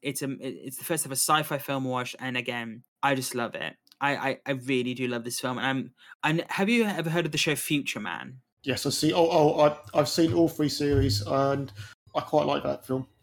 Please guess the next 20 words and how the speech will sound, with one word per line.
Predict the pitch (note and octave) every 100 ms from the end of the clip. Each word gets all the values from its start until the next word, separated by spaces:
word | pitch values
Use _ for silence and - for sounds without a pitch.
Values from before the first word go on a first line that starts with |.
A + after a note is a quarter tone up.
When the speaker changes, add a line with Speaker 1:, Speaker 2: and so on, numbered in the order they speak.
| _ _
Speaker 1:
So, | - F3+
yeah, | E3 F#3+ E3+
Speaker 2:
I'm |
sorry, | D#3+ D3
that, | D#3+
Speaker 1:
it's |
Speaker 2:
that | E3 D#3
series. | - D3 C3
I | -
like | D3
that | -
series. | C#3 B2 - - _ _ -
Speaker 1:
Same | - G3
premise | G3 G3 F3
at | F3+
the |
start | E3 F3 E3+
of |
that | F3 C#3+
show. | G#3+ G3 G#2+